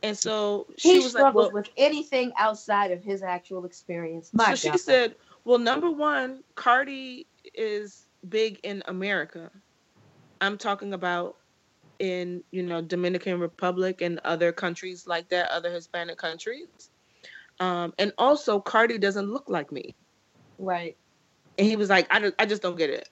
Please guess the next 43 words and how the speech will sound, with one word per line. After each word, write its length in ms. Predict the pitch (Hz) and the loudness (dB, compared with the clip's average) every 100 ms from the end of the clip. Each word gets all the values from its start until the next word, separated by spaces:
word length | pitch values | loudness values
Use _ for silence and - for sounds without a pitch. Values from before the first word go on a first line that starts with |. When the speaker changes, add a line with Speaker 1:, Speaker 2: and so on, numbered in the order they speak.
| - | -4
Speaker 1:
Uh, 80 | 160 | -2
he 120 | 220 | -2
was 100 | 214 | 0
like, 140 | 190 | 2
"Are 80 | 175 | 2
you 100 | 220 | 0
sure? 340 | 294 254 240 226 - 208 - | 0 4 6 6 2 -10 -4
Are 80 | |
you 100 | 240 | -4
sure 200 | 269 262 | -4 -4
this 160 | 220 226 | -4 -6
isn't 180 | 208 190 | -8 -6
just 160 | 190 | -6
in 100 | 190 | -6
your 100 | 175 165 | -6 -6
mind?" 360 | 160 165 165 _ _ _ _ _ _ _ _ - | -6 -8 -12 _ _ _ _ _ _ _ _ -4
And 120 | 196 | 2
I 60 | |
Speaker 2:
He 80 | 196 | 6
Speaker 1:
was 80 | 403 | 6
like, 80 | - | 4
Speaker 2:
said 200 | 294 226 | 2 2
what? 260 | 196 233 269 294 _ _ _ _ _ _ _ _ _ | 6 6 4 -6 _ _ _ _ _ _ _ _ _
He, 200 | 339 339 _ | -8 -8 _
Speaker 1:
"Are 140 | 190 185 | 0 2
Speaker 2:
okay, 140 | 208 | 2
Speaker 1:
you 100 | 262 | -2
Speaker 2:
so 120 | 277 | -2
I 220 | 180 247 311 | 0 2 2
don't 100 | 330 | 2
Speaker 1:
sure 60 | |
Speaker 2:
wanna 140 | 320 202 | 0 -4
Speaker 1:
this" 80 | |
Speaker 2:
hear 200 | 254 254 | -4 -8
this. 320 | 226 185 180 _ | -6 -8 -10 _
I 80 | 247 | -8
don't 120 | 277 | -4
wanna 160 | 269 320 | 4 4
hear 220 | - 381 | 4 -2
this 80 | 247 | 0
Speaker 1:
<laughs> 60 | 233 | -6
Speaker 2:
about 280 | 202 196 - | -4 -8 -6
Charlemagne 580 | 196 185 180 180 175 | -8 -8 -10 -12 -14